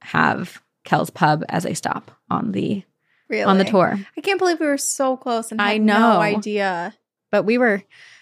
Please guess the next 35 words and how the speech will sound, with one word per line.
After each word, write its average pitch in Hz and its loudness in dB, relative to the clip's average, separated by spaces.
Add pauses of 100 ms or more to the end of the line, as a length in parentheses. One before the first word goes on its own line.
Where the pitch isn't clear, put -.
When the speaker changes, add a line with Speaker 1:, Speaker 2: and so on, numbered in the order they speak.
(220)
Speaker 1:
a - 0
stone's 359 2
throw. 226 4 (260)
Speaker 2:
We 202 2
were 196 2
in 202 0
the 196 0
vicinity. 190 -2
We 214 0
were 214 2
too 254 -4
distracted 233 -2
at 185 -2 (100)
<laughs> - -6
chewing 247 4
gum 226 2
and 196 -6
adding - 0
our 214 2
Speaker 1:
<laughs> - 0
And 254 2
Speaker 2:
gum 302 2
to 349 -2
the - 0
Speaker 1:
adding 508 4
it. 539 4
Speaker 2:
wall. 494 2 (500)
Speaker 1:
And 196 0
then 202 2
getting 185 0
Ghost 170 0
Alley 170 2
coffee. 214 0
Speaker 2:
Yeah. 208 -4 (160)
Speaker 1:
Yeah. 196 -4